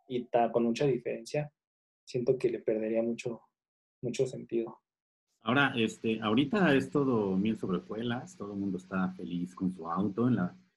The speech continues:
Speaker 2: en la posición que le queda, pero yo quiero ver a Sainz peleando con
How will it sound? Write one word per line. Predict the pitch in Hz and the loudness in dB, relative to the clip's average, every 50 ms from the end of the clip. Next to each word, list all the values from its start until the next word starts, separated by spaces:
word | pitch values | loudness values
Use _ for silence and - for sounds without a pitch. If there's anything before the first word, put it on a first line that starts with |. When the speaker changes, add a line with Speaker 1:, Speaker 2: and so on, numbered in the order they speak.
| _ _ - | _ _ -4
Speaker 2:
en | 101 104 101 | -2 0 0
la | 98 92 | 0 2
posición | 92 101 92 104 92 - - 113 110 110 | 0 0 0 0 0 2 4 4 4 4
que | 104 120 | 4 2
le | 107 95 92 | 0 0 0
queda, | 92 107 113 113 - | 0 0 0 -2 -2
pero | - 110 95 95 | -2 -2 0 2
yo | 92 107 120 123 | 2 2 2 2
quiero | - 147 135 | 2 2 4
ver | 113 117 120 | 4 4 4
a | 123 127 123 117 101 92 92 92 - _ _ _ _ _ _ _ | 4 2 2 2 0 0 -2 -4 -8 _ _ _ _ _ _ _
Sainz | - - 107 107 113 120 131 135 131 120 - - - - | -4 0 2 4 8 10 10 10 10 8 6 0 -4 -4
peleando | - 95 92 95 104 107 113 113 113 104 | -2 2 4 4 6 6 6 6 4 4
con | - 101 95 92 90 85 85 85 85 85 | 2 2 4 4 4 4 2 -2 -4 -8